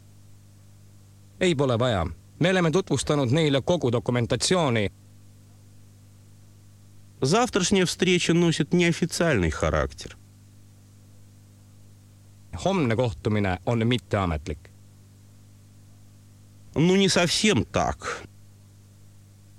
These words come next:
Speaker 1: No mitte päris nii.
Speaker 2: Насколько мне известно, предстоит и деловая часть.
Speaker 1: Nii palju, kui ma tean,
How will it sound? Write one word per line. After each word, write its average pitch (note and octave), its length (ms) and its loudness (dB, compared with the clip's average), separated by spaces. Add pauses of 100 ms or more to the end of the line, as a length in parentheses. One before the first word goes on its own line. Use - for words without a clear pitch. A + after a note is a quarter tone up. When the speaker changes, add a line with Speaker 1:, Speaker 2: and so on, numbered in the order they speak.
(680)
Speaker 1:
No E3+ 260 2
mitte D#3+ 220 -2
päris F#2 300 -2
nii. D#2 260 -6 (1400)
Speaker 2:
Насколько D3+ 520 0
мне E3 280 4
известно, E3 460 2
предстоит D3+ 600 0
и F3 60 4
деловая F3 600 2
часть. - 600 -6 (2750)
Speaker 1:
Nii D3 140 2
palju, C#3+ 220 2
kui D3 80 2
ma D#3 100 2
tean, C3+ 340 0